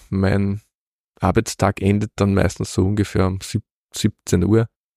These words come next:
Manchmal gibt's dann auch noch Abendveranstaltungen, wo man dann auch wieder noch mal hin muss. Das heißt, manchmal ist es so, dass man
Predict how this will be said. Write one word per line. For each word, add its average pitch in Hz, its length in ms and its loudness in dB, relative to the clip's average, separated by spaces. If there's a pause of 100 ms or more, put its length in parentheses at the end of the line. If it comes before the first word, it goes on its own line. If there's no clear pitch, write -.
(320)
Manchmal 131 360 2
gibt's - 240 0
dann 110 160 2
auch 98 80 4
noch 101 160 4
Abendveranstaltungen, 110 1080 2
wo 104 100 0
man 104 120 0
dann 98 160 0
auch 104 140 2
wieder 110 180 2
noch 107 160 0
mal 104 120 2
hin 117 260 0
muss. 117 260 0
Das - 200 -6
heißt, - 200 -2 (600)
manchmal 98 380 0
ist 101 140 -2
es - 140 -6
so, 104 140 2
dass 98 180 2
man 101 300 0